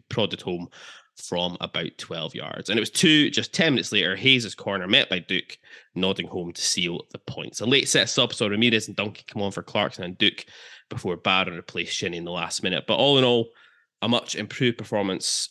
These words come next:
by the Dons, a much needed win. The Dons end their winless run after the World Cup break, remaining in fourth spot, but closing the gap on Hearts in third to three points after the Jambos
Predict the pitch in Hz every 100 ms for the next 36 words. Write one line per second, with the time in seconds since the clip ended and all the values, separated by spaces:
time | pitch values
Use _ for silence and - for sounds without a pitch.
0 | 113 117 104 92 - 92 90 - 107 117
1 | - - 104 90 90 92 95 92 - 101
2 | 101 - 113 110 101 92 95 90 - 95
3 | 87 82 90 - 90 92 - - - 87
4 | - 104 110 135 131 117 101 104 - 104
5 | 95 - - 95 - - - - - _
6 | - - - - 117 104 92 87 92 90
7 | - 87 90 - 92 85 - - 87 82
8 | 80 - - 107 107 98 - - - 190
9 | - 110 98 - - 95 92 - 92 87
10 | 92 90 90 90 85